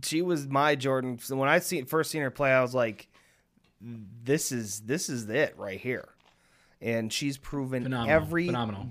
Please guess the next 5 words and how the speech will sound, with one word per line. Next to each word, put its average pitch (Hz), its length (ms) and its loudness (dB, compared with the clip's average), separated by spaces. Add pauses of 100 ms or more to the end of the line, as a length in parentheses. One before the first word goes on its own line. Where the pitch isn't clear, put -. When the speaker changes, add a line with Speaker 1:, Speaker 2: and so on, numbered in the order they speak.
Speaker 1:
bit 135 400 2
of 113 460 -2
that. 117 440 4 (360)
Maya 131 360 0
Moore 123 420 0